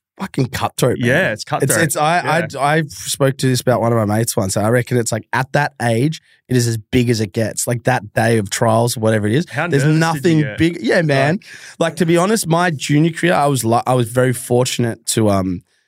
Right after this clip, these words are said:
Speaker 1: make a lot of those teams. But as soon as I, like, had to trial at a pro level, even though I was kind of more established, I used to shit myself.
Speaker 2: Yeah.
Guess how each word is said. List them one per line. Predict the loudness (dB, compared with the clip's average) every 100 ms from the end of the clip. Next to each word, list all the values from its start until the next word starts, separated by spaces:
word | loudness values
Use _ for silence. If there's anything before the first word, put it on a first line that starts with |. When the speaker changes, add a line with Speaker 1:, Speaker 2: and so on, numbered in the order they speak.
| _ 0
Speaker 1:
make | 2 2 2
a |
lot | 2 2
of |
those | 2 0
teams. | 0 0 -2
But | -2 -2 -2
as | -2
soon | 0 2 2
as | 2
I, | 2
like, | 0 0
had | -2 -4
to |
trial | -6 -2 0 2
at | 0
a | -4
pro | -4 -2
level, | 0 0 -2 -6 _ _ _ _
even | 0 2
though | 2 2
I | 2
was | 0
kind | -2 -2
of | 0
more | 2 0
established, | 0 0 0 0
I | 0
used | -2
to | -2
shit | -2 0
myself. | 0 0 -2
Speaker 2:
Yeah. | -4 -8 -12